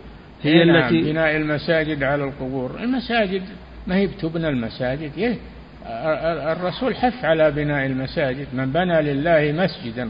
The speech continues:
Speaker 2: قبل قدر مفحص قطات بنى الله له بيتا في الجنة". فبناء المساجد للصلاة فيها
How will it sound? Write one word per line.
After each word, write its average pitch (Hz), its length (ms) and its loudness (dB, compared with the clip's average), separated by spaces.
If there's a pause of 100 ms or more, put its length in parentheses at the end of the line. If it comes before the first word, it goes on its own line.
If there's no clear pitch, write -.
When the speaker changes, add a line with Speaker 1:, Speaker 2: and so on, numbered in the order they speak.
(100)
Speaker 2:
قبل 180 320 0 (360)
قدر 175 300 4
مفحص 185 440 -2
قطات 180 580 0 (600)
بنى 175 240 4
الله 160 460 4
له 147 260 2
بيتا 185 400 -2
في 180 120 -4
الجنة". 196 480 0 (140)
فبناء 165 420 -4
المساجد 233 600 -2 (560)
للصلاة 175 640 2
فيها 262 440 -2